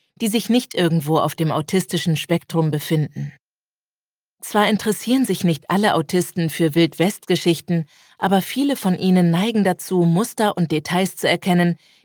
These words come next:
die anderen verborgen bleiben, so wie das mit Winnetou und der Toilette.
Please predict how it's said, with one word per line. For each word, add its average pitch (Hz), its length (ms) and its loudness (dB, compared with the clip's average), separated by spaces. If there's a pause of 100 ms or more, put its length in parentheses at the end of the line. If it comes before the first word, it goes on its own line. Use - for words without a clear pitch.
die 226 140 0
anderen 214 400 2
verborgen 185 560 0
bleiben, 135 500 -8 (220)
so 196 300 4
wie 175 100 2
das 151 220 0
mit 151 160 -2
Winnetou 160 440 0
und 214 200 -2
der 240 100 0
Toilette. 180 560 -6